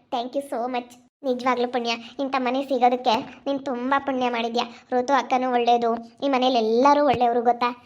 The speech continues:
ನಾನು ಈ ಮನೆಗೆ, ನಾನು ಇಲ್ಲಿಗೆ ಬಂದಾಗಿಂದಲೂ, ನಾನು ಈ ಊರಿಗೆ ಬಂದಾಗಿಂದಲೂ ಈ ಮನೆಗೆ ಬರ್ತಾ ಹೋಗ್ತಾ ಇದ್ದೀನಿ. ನಿಜ, ಈ ಮನೆಗೆ ಬರೋದಕ್ಕೆ ನೀನ್ ತುಂಬಾ ಪುಣ್ಯ ಮಾಡಿದ್ಯಾ. ಹ್ಮ್,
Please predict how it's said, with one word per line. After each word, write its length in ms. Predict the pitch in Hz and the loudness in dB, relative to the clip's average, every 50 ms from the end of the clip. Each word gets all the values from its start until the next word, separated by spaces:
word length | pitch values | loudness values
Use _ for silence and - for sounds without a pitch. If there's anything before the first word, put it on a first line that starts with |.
| - - - | -20 -10 -6
ನಾನು 360 | 262 226 214 226 262 254 254 | -6 -4 -2 -2 0 0 0
ಈ 100 | 254 262 | 0 0
ಮನೆಗೆ, 680 | 262 233 233 247 254 247 262 240 240 247 247 - - - - | -2 -2 0 0 2 4 4 4 4 2 -2 -6 -12 -10 -6
ನಾನು 560 | 262 254 247 254 247 247 247 240 240 240 233 233 | -4 -2 0 0 0 0 0 0 0 0 0 0
ಇಲ್ಲಿಗೆ 220 | 247 269 254 254 | 0 0 0 2
ಬಂದಾಗಿಂದಲೂ, 1040 | 247 247 233 233 247 262 269 262 262 262 262 254 247 254 254 254 262 262 254 247 247 - - - - - | 2 2 2 2 2 2 2 2 0 0 0 0 0 0 0 0 0 0 0 -2 -2 -4 -10 -18 -10 -6
ನಾನು 180 | 254 240 240 247 | -4 -2 0 0
ಈ 40 | 247 | 0
ಊರಿಗೆ 300 | 247 247 262 294 277 262 | 2 2 0 0 2 2
ಬಂದಾಗಿಂದಲೂ 760 | 254 247 254 262 262 262 277 262 254 254 262 262 262 262 262 | 2 2 2 2 0 0 0 0 0 0 0 2 2 2 2
ಈ 40 | 262 | 2
ಮನೆಗೆ 260 | 262 240 254 254 247 | 0 0 -2 -2 0
ಬರ್ತಾ 360 | 254 247 247 - 262 254 247 | 0 -2 0 0 0 0 0
ಹೋಗ್ತಾ 220 | 240 240 247 - 254 | 0 -2 -2 -2 -2
ಇದ್ದೀನಿ. 680 | 240 240 247 247 247 240 254 330 - - - - _ - | -2 0 0 0 0 0 -2 -4 -6 -10 -18 -20 _ -10
ನಿಜ, 200 | 240 233 233 262 269 269 | -10 -4 0 0 2 2
ಈ 40 | |
ಮನೆಗೆ 300 | 269 262 247 254 254 254 | 0 0 -2 -2 -4 -2
ಬರೋದಕ್ಕೆ 340 | 247 247 254 254 254 247 262 | 0 0 0 0 0 -2 -4
ನೀನ್ 160 | 262 262 262 | -4 -4 -4
ತುಂಬಾ 400 | 262 247 233 226 214 233 269 285 | -6 -6 -6 -6 -6 -2 -2 -2
ಪುಣ್ಯ 300 | 285 285 277 262 262 254 | 0 -2 -4 -4 -2 -2
ಮಾಡಿದ್ಯಾ. 380 | 247 247 240 254 240 247 262 254 | -2 -2 -2 -2 -2 -2 -2 -2
ಹ್ಮ್, 520 | - - - - 240 254 262 254 240 220 | -2 -8 -12 -8 -6 -4 -4 -4 -4 -6